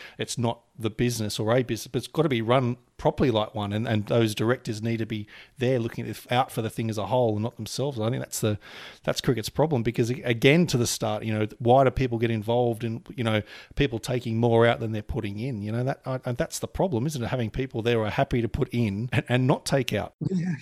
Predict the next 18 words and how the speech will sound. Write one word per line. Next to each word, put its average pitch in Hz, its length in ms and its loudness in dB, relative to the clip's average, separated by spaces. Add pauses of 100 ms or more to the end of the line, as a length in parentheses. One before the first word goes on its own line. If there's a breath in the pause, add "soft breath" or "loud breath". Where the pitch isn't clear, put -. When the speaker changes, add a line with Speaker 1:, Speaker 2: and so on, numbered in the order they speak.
Speaker 2:
yeah. 143 280 -2
Speaker 1:
<laughs> - 140 -8
You 143 120 6
know, 123 200 8
and 120 100 6
actually 127 280 0
be 123 200 6
there 120 120 4
for 120 120 -2
the, 117 80 0 (340 loud breath)
but 147 240 2
where 165 200 10
do 220 80 8
we 202 80 8
find 202 340 6
these 143 140 6
people? - 360 -2 (120)
Because, 131 320 2